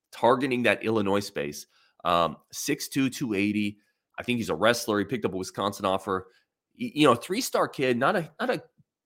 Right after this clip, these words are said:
crazy offer list. That's like Missouri, Cal for Dylan Johnson, but built like kind of a fire hydrant, right?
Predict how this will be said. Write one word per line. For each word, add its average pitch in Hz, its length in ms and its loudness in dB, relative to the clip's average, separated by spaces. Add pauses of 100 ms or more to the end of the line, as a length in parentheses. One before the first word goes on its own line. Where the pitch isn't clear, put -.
(100)
crazy 151 500 2
offer 151 240 2
list. 139 260 -2 (100)
That's 113 200 -4
like 107 140 -2
Missouri, 110 760 2
Cal 110 460 4
for 110 140 -6
Dylan 107 300 2
Johnson, 98 580 -2 (420)
but - 300 0 (440)
built 175 300 4
like 120 160 2
kind 123 180 -4
of 104 100 -6
a - 40 -10
fire 107 400 2
hydrant, 87 420 -6 (280)
right? 110 320 4